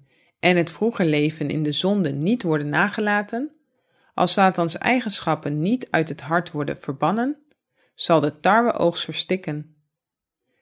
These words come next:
Genade heeft alleen levensvatbaarheid in het hart dat voortdurend voorbereid wordt voor het kostbare zaad van de waarheid. De dorens van de zonde groeien in ieder soort grond en hoeven niet verzorgd te worden,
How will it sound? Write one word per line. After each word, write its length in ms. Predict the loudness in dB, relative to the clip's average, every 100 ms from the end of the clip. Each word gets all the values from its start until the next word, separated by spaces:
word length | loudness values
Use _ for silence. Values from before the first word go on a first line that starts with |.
| _
Genade 540 | -8 -2 2 4 4 4
heeft 300 | 2 0 -2
alleen 360 | 0 0 2
levensvatbaarheid 1120 | 2 0 -2 -2 0 0 -2 -2 -2 -4 -8 -6
in 140 | -2
het 140 | -2
hart 420 | -6 -6 -4 -6 -8
dat 240 | -6 -6
voortdurend 640 | -6 -8 -4 -2 -2 -6 -6
voorbereid 640 | -2 -2 0 -2 -2 -4
wordt 340 | -6 -6 -8 -18 _ _
voor 220 | -8 -6
het 160 | -6 -6
kostbare 500 | -6 -6 -2 -2 -2
zaad 360 | -2 -2 -2
van 120 | -4 -6
de 100 | -4
waarheid. 680 | -2 -2 -2 -6 -8 -16 _ _ _ _ _ _ _ _ _ -2
De 180 | 0
dorens 540 | 2 2 2 -2 -6 -4
van 140 | -2
de 80 | -2
zonde 520 | -2 -2 -2 -4 -10 -16
groeien 340 | -6 0 2
in 180 | 2 0
ieder 200 | -2 -2
soort 240 | -2 -6 -8
grond 500 | -8 -6 -6 -10 _ _ _ _
en 120 | -4 0
hoeven 260 | 0 0
niet 180 | 0 -2
verzorgd 420 | -4 -2 -2 -2
te 80 | -4
worden, 440 | -4 -6 -8 -12